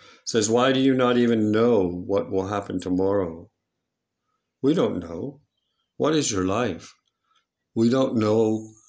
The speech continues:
about tomorrow. We live in the now and today. If tomorrow comes and God grants us tomorrow, then we will, we will walk in the will of God.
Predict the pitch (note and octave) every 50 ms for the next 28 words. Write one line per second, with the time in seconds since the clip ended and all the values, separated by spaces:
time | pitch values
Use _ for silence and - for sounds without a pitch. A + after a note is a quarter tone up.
0 | _ _ _ - G2+ F#2+ G#2 G2+ G2 F#2+ - - G2 F#2 G2 G2+ G#2 G#2 G2 F2
1 | E2 D#2+ F2 F#2+ - - _ _ _ _ _ _ _ _ _ _ _ _ _ _
2 | _ _ _ _ _ _ _ _ _ _ _ _ _ _ _ _ _ _ - G#2+
3 | G2+ G2+ G#2+ G#2+ G#2 G#2 G2 F#2+ F#2 F#2 F#2 F2+ F2+ F#2 F#2 F#2+ G2 G2 G2+ G#2
4 | G2+ F#2+ F#2 F2+ F2+ F2+ F2+ F#2 F2+ - G2+ F2+ F#2+ F#2+ G2+ G2+ G2 F2+ E2 E2
5 | F#2 G2 A2+ - - - _ _ - - - _ _ - _ _ _ _ _ _
6 | _ _ _ _ _ _ _ _ _ _ _ - G#2+ - - - G2+ G2+ G2+ G#2
7 | G#2+ A2 G#2+ G#2 G2+ - G2+ G#2 G#2+ G#2 A2+ A2+ G#2 G2 F#2+ F#2 F#2 F#2 G2 F#2+
8 | F#2+ F#2 F#2 - - F#2+ F#2+ G2 G2+ - - G#2+ F#2+ - - - - _ - -
9 | G2 G2 F#2+ G2 G2+ G#2+ A2 A#2 B2 B2 - _ _ _ _ - _ _ _ -
10 | G2 F#2+ G2+ G2+ G2 G2 F#2+ G2 F#2+ F#2 F#2 F2+ F2+ - - _ _ _ _ G#2+
11 | G2+ G2 F#2+ F#2+ F#2 F#2 - - F#2+ F#2+ G2 G#2 G#2+ - - F#2 F#2 F#2 F#2 F#2+
12 | F#2+ G2 G2 G2 F#2+ F#2 F#2 G2 G2+ A2 A#2+ A2 F2+ E2+ F2